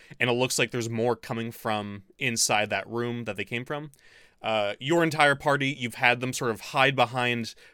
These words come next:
uh, the door that you're in front of to sort of ambush them if they come through. Um, so yeah, so we'll just go on initiative here. If you wanna roll me your D eight plus your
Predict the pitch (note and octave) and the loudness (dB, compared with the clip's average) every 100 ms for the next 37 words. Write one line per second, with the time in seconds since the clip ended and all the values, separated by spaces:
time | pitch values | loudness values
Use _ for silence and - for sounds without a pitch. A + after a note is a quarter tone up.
0 | - A#2 A2 G#2+ A2 A#2+ A2+ G2+ G#2 - | -2 4 4 4 2 4 4 2 -4 -2
1 | A2 G#2 G#2 G#2 A#2 G#2 G#2 - - _ | -2 -2 -6 -6 -8 -6 -10 -12 -20 _
2 | _ - - B2+ G#2 G2+ A#2+ G2+ A#2+ A#2+ | _ -10 -4 -2 -2 -4 -4 0 2 2
3 | A2 - G#2 - G2 - G2 F#2+ A2 C3+ | 0 -2 -8 -8 -10 -8 -12 -10 -8 -8
4 | C#3 _ - - _ - G#2+ A2+ A#2 A#2+ | -10 _ -20 -20 _ -6 -2 -2 -4 -8
5 | A#2 _ - C#3+ F#3+ D#4 _ - B2+ C3 | -14 _ -6 -2 -2 -4 _ -6 -4 -2
6 | C#3 - D#3 C3+ C#3 D#3+ E3+ F3+ D#3 C3+ | -2 0 0 0 -4 -8 -6 -6 -6 -4
7 | A#2+ B2 B2+ A#2+ A#2 G#2+ A#2 B2 B2 - | -2 -2 -4 -2 -4 -4 -4 -4 -4 -8
8 | B2 B2 B2+ A#2+ A#2 A#2 | -10 -8 -8 -8 -8 -12